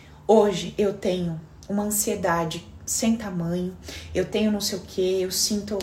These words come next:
uma fobia, eu, eu tenho um troço que vem, eu acho que é um pouco de pânico, e não sei o quê, e não sei o quê, e não sei o quê." E aí, O que que a gente faz com isso? Porque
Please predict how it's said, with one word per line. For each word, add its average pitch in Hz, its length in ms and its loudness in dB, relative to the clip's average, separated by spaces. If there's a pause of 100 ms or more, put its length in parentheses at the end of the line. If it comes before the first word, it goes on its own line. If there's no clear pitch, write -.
uma 185 220 -6
fobia, 185 720 -2
eu, 190 220 0
eu 190 100 -2
tenho 208 260 -4
um 202 120 -6 (120)
troço 196 360 0
que 196 80 -6
vem, 185 200 -2
eu 185 80 -6
acho 180 140 -6
que - 80 -6
é 185 40 -2
um 185 60 -6
pouco - 240 -6
de 170 100 -6
pânico, 196 760 0 (320)
e 214 60 4
não 220 100 6
sei 226 220 0
o - 80 -12
quê, 220 180 2
e 208 80 0
não 202 100 -2
sei - 200 0
o - 20 -8
quê, 220 120 -2
e 196 40 0
não 196 100 -4
sei - 180 -4
o - 20 -16
quê." 208 260 -4 (1120)
E 202 140 0
aí, 180 380 -2 (1700)
O - 40 -16
que 226 120 -2
que 233 100 -2
a 214 40 2
gente 196 220 -4
faz 175 260 -2
com 185 160 -6
isso? 175 220 -4
Porque 196 400 -4